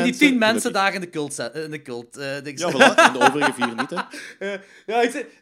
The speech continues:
Speaker 1: ja, het, het is een soort van de happy end. Het is, het is, je kunt dat niet echt zeggen dat dan een...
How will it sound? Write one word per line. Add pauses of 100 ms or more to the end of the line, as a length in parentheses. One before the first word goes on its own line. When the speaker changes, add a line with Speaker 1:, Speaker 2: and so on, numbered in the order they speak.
(180)
Speaker 1:
ja,
het,
het
is
een
soort
van
de
happy
end.
Het
is,
het
is, (180)
je
kunt
dat
niet
echt
zeggen
dat
dan
een...